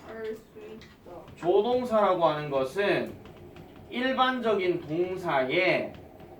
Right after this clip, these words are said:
Speaker 2: 의미를 덧붙여주는 역할이에요. 덧붙여주는 역할.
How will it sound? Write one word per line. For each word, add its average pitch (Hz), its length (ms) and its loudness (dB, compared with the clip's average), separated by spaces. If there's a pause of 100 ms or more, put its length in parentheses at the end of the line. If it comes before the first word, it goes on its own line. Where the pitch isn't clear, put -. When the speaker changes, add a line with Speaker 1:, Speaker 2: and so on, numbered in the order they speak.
Speaker 2:
의미를 240 920 4
덧붙여주는 165 1080 -4
역할이에요. 123 920 0 (880)
덧붙여주는 147 920 -2
역할. 156 760 2